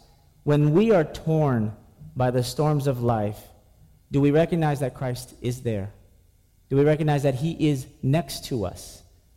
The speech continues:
able to give us his peace, calling us to release our burdens to him,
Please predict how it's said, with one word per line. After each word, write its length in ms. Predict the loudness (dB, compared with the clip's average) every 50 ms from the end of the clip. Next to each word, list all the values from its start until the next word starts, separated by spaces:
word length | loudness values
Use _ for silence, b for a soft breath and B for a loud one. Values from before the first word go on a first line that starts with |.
| _ _ _ _ _ _ _ _ _ _ _ _ _ _ _ _ _ _ _ -2
able 300 | 0 0 2 2 0 0
to 140 | -2 -2 -6
give 300 | -4 -2 -2 -2 0 0
us 220 | 0 -2 -2 -4
his 280 | -10 -8 -6 -6 -6 -8
peace, 580 | -10 -10 -8 -8 -8 -8 -12 -16 -16 -18 -20 -20 _ _ _ _ _ _ _ _ _ _
calling 500 | -8 -2 2 2 4 4 4 2 2 2
us 320 | 2 0 0 -4 -6 -14 -18 -20 -20 _ _ _ _ _ _ _ _ _
to 240 | -4 -2 -2 -2 -2 -6 -6 0
release 460 | 2 4 4 6 4 4 2 0 -4 -4 -2
our 100 | -2 0
burdens 540 | 0 0 0 0 2 0 0 -2 -2 -6 -12 -12 -8
to 100 | -6 -4
him, 280 | -2 -4 -4 -6 -8